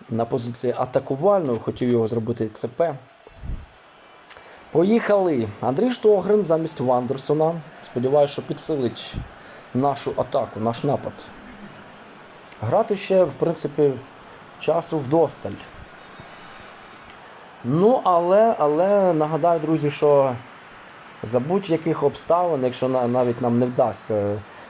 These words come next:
зачепитися за шанс виходу до Л Ч, то, в принципі, без Єврокубків в наступному сезоні ми вже сто відсотків не будемо.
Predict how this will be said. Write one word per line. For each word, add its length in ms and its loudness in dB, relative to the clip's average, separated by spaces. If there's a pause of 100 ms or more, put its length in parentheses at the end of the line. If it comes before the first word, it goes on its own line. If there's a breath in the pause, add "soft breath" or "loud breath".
зачепитися 1000 0
за 160 -2
шанс 420 -2 (140)
виходу 500 0
до 200 2 (180)
Л 180 2
Ч, 320 -2
то, 220 2 (460 loud breath)
в 80 -14
принципі, 460 0
без 380 0
Єврокубків 760 2
в 60 -4
наступному 480 -2
сезоні 380 -2
ми 120 2
вже 160 -2
сто 200 0
відсотків 480 -2
не 80 2
будемо. 520 2